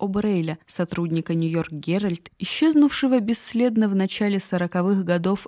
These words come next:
этого столетия во время своей отважной попытки проникнуть внутрь Всероссийской коммуны.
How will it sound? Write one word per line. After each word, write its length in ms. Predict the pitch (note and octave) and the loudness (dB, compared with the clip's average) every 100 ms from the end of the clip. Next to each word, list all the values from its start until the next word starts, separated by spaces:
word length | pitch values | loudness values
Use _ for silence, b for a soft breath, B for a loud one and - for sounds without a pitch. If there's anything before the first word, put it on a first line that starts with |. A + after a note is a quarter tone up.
| - | -6
этого 320 | F#3+ F3+ E3+ | -4 -2 -2
столетия 760 | - - D#3+ E3+ G#3+ - D#3+ E3+ b | -4 -4 -2 -2 -4 -4 -6 -8 b
во 140 | E3+ F#3 | 0 2
время 300 | A3+ D4+ D4+ | 6 6 4
своей 420 | - B3+ B3+ C4+ | 4 2 4 4
отважной 680 | - G#3 F#3+ F#3 F#3+ F3+ E3 | 2 -4 -2 0 0 0 0
попытки 600 | D#3 D#3 F#3 G3+ - D#3 | -2 -4 -4 -6 -4 -6
проникнуть 840 | - - E3 D#3 E3 - E3 - | -4 -4 -2 0 -2 -2 -4 -4
внутрь 480 | D#3 D#3+ D#3 D#3+ F3+ | -4 -2 -2 -4 -8
Всероссийской 800 | - - D#3 D3 - D#3 - D#3 | -8 -6 -6 -6 -6 -8 -6 -8
коммуны. 600 | - E3 D#3+ D#3+ D#3 | -4 -2 -2 -2 -4